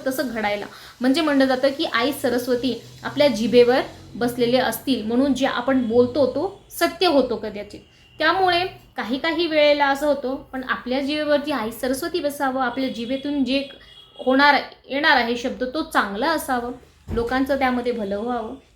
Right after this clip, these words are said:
आणि आई सरस्वतीचा आपल्यावरती आशीर्वाद असावा. म्हणून आपल्याला हे छोटासा उपाय म्हणू शकता, साधना, अ, पूजापाठ, जे काही तुम्हाला असं वाटत असेल, आई सरस्वतीची पूजा करून हे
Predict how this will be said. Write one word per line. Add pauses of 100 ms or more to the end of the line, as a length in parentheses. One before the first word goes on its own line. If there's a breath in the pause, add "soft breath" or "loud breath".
आणि
आई
सरस्वतीचा
आपल्यावरती
आशीर्वाद
असावा.
म्हणून
आपल्याला (240 loud breath)
हे
छोटासा
उपाय
म्हणू
शकता,
साधना, (320 loud breath)
अ,
पूजापाठ,
जे
काही
तुम्हाला
असं
वाटत
असेल,
आई
सरस्वतीची
पूजा
करून
हे